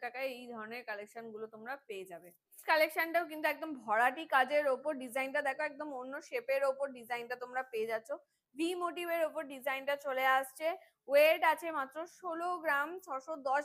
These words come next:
মিলিগ্রাম, ষোলো গ্রাম ছশো দশ মিলির কালেকশন। দেখো খুবই সুন্দর আর খুবই গ্লসি ফিনিশ দিচ্ছে, একটা গর্জিয়াস ফিনিশ দিচ্ছে। এর প্রাইস চলে আসবে approximately এক লাখ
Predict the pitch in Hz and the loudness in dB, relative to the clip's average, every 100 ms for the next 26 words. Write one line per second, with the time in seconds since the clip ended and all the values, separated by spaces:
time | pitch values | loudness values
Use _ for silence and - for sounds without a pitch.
0 | 285 247 214 208 202 220 294 277 302 285 | -2 -12 -8 -8 -8 -14 -12 -6 -6 -6
1 | 285 294 285 254 254 214 226 240 233 233 | -10 -8 -10 -8 -6 -6 -6 -10 -16 -14
2 | 233 196 208 254 254 214 262 - _ _ | -6 -6 -6 -10 -8 -6 -8 -12 _ _
3 | _ 403 - 403 403 311 285 220 196 - | _ -8 -2 -2 -4 -8 -4 -4 -4 -6
4 | 233 - 339 339 285 214 208 214 254 302 | -8 -10 -8 -6 -6 -4 -2 -2 -6 -12
5 | 302 285 277 254 247 285 269 269 247 214 | -12 -12 -10 -12 -8 -6 -4 -6 -10 -6
6 | 208 208 220 277 285 - 240 262 254 254 | -2 -2 -2 -10 -10 -14 -10 -10 -10 -12
7 | 240 - 285 294 _ _ _ _ - 269 | -14 -8 -8 -8 _ _ _ _ 2 6
8 | 294 339 - _ _ - 277 269 330 392 | 6 4 -2 _ _ 2 6 6 6 -2
9 | - 330 320 302 277 311 294 285 302 294 | -2 0 2 0 0 2 2 0 0 -2
10 | 294 311 302 302 311 330 - _ _ _ | -2 -8 -6 -6 -8 -10 -12 _ _ _
11 | _ _ - 294 294 339 339 | _ _ 0 0 0 0 0